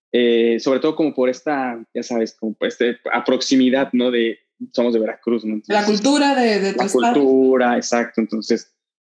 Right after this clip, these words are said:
Speaker 1: todo esto, eh, me gustaría entrevistar a Pedro Almodóvar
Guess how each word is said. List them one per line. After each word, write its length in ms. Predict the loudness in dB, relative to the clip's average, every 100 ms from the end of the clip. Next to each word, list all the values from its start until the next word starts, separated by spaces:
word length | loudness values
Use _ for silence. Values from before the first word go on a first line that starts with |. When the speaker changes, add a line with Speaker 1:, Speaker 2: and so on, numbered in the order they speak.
| -2
Speaker 1:
todo 280 | 2 2 2
esto, 500 | 0 -2 -4 -4 _ _ _ _ _ _ -2
eh, 600 | 2 4 2 2 0 -4 _ _ _ -4
me 100 | -4
gustaría 240 | -2 -2 -2
entrevistar 300 | -2 -4 -2
a 60 |
Pedro 200 | 0 0
Almodóvar 520 | -2 -4 -4 -6 -8